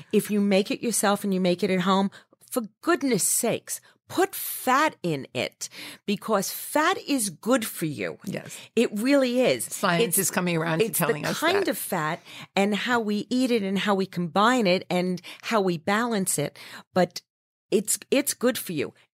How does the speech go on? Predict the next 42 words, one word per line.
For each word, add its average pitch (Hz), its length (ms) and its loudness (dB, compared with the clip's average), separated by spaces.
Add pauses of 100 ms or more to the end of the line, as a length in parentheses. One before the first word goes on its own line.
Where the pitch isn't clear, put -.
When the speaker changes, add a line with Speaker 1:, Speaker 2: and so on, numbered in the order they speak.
(140)
Speaker 1:
Add 240 260 2
that 208 220 2
fat 190 320 0
in 170 160 -2
because 165 320 -6
you're 180 100 -2
gonna 160 140 -4
be 135 120 -8
satiated 240 840 0
and 165 140 0
you're 156 80 0
gonna 156 180 0
feel 151 440 -4 (100)
good 220 360 4
after 180 360 -2
you 175 100 -2
eat 208 140 2
it. 175 160 2
You're 156 80 -2
gonna 156 160 0
eat 156 180 0
less 226 320 2
of 160 120 -4
it, 151 200 -4 (280)
but - 160 -2
you're 175 60 0
gonna 165 160 2
feel 127 260 -6
happy 135 540 -4
after 127 280 -6
you 135 140 -4
eat 117 120 0
it. 92 180 -2
And 170 220 -2 (380)
after 214 320 -2
all, 226 260 0 (140)
that's - 320 0
really 247 240 0
the 151 100 -4
whole - 240 -10 (140)
point 262 340 -2
of 156 160 -6